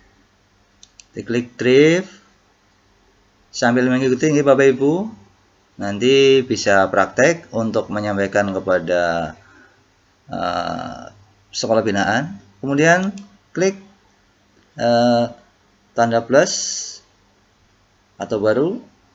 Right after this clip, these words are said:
kemudian lainnya, klik Google Formulir. Ini sudah.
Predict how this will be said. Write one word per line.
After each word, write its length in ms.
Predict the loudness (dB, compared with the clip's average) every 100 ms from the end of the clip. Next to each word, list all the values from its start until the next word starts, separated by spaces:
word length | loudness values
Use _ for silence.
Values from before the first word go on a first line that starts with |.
| _ _
kemudian 800 | -14 -8 -6 -2 -2 -2 -6 0
lainnya, 640 | 2 2 2 0 0 -4 -10 -18 _ _ _ -20 _ _ -2
klik 320 | -2 -2 -8 _ _ _ _ _ _ _ _ _ _ _ _ _ _
Google 320 | -12 -4 -2
Formulir. 720 | 0 0 2 2 2 2 0 -8 _ _ _ _ _ _ _ -18
Ini 160 | -16
sudah. 240 | -14 -14